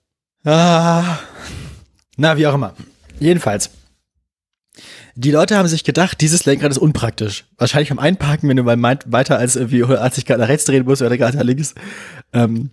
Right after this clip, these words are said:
wahrscheinlich hat Elon sich gedacht, das Lenkrad muss nicht mehr praktisch sein, weil alles, weil weiter kurbeln muss, macht's Auto selber.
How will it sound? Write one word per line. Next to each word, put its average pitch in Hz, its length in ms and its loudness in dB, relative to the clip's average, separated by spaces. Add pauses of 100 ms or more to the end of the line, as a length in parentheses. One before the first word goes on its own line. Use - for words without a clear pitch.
(160)
wahrscheinlich 147 320 -2
hat - 100 -2
Elon 151 240 2
sich 135 200 -4
gedacht, 139 300 -2
das 131 120 -2
Lenkrad 139 320 0
muss 143 180 0
nicht 151 120 0
mehr 143 120 4
praktisch - 360 -2
sein, 131 280 0
weil 113 140 2
alles, 131 340 0
weil 120 160 2
weiter 123 220 2
kurbeln 131 320 0
muss, 123 160 -2
macht's 117 200 -2
Auto 120 200 0
selber. 117 380 2